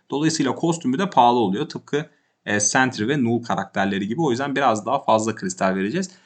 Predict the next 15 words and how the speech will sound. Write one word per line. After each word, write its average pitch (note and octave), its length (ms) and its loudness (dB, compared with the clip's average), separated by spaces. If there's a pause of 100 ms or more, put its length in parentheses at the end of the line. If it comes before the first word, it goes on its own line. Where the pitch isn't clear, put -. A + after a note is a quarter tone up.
(200)
Yani B2 160 4
eğer C#3 340 2
bu C3+ 140 2
verdiğimiz C#3 440 2
kristale B2+ 520 -2
değerse D#3+ 460 2
tabii A#2 280 -4
ki - 160 -8
bu A2+ 100 -6
kostümün G#2 520 -4
de G2 60 -2
alınmasını G#2 580 -4
ben A#2 240 -4 (200)
tavsiye C3+ 460 0
edeceğim. G2+ 300 -4